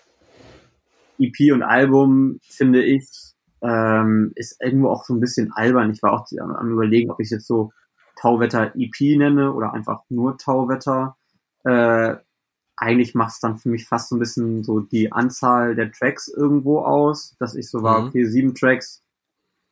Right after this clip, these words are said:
Speaker 1: kann auch schon ein Album sein, bin ich auch fein mit, aber fühlt sich für mich irgendwie jetzt noch nicht so wie so ein Album an und Album ist auch einfach immer so ein großes Wort und das ist dann immer so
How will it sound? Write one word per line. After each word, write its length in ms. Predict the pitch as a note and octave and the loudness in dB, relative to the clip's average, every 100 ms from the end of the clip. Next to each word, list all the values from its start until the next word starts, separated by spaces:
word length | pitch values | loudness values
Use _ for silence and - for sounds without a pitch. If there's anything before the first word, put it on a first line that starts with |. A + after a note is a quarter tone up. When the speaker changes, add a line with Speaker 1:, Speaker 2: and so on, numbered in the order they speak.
| _ _ _ _ _ | _ _ _ _ _
Speaker 1:
kann 180 | - D3 | -4 -2
auch 120 | D#3+ | 0
schon 180 | - B2+ | 0 0
ein 40 | |
Album 280 | B2+ D3 E3 | 2 2 2
sein, 260 | D#3 E3 D#3 | 0 0 0
bin 140 | C3 | -2
ich 120 | B2 | -2
auch 160 | A#2+ - | -4 -4
fein 240 | C3+ D3 | -2 2
mit, 360 | D#3 E3 - _ _ _ _ | 0 0 -6 _ _ _ _
aber 720 | B2 A#2+ A#2 A2+ A2+ A2+ A#2 _ _ | -2 0 2 2 2 -2 -4 _ _
fühlt 260 | C#3+ B2+ | 0 0
sich 140 | A#2 A2+ | -2 -4
für 100 | B2 | 0
mich 240 | A#2+ - | 0 -2
irgendwie 180 | B2 A#2 | -2 -2
jetzt 160 | A2 | -2
noch 60 | A#2 | -4
nicht 160 | A#2 A2+ | -6 -6
so 140 | A2 | -2
wie 140 | A2 | 0
so 100 | G#2+ | 0
ein 180 | A2 A2 _ | -2 -4 _
Album 440 | A#2+ A2+ A2+ A2 | -2 0 0 -2
an 160 | A2+ A#2 | -2 0
und 100 | A2 | 0
Album 280 | A2 B2+ B2 | 2 2 0
ist 120 | B2 | -2
auch 60 | |
einfach 180 | B2 A#2+ | -6 -6
immer 160 | A#2+ A2+ | -8 -6
so 60 | |
ein 100 | A#2+ | -6
großes 460 | A#2 A#2+ A#2+ G#2+ G#2+ | 0 -2 0 -8 -4
Wort 400 | A2 A#2 B2 - | 0 2 2 0
und 80 | A#2 | -8
das 120 | A2 | -10
ist 140 | A#2+ | -10
dann 80 | A#2 | -8
immer 200 | A2+ A2+ | -4 -4
so 440 | G#2+ A2+ A2 A2 | -2 0 0 -2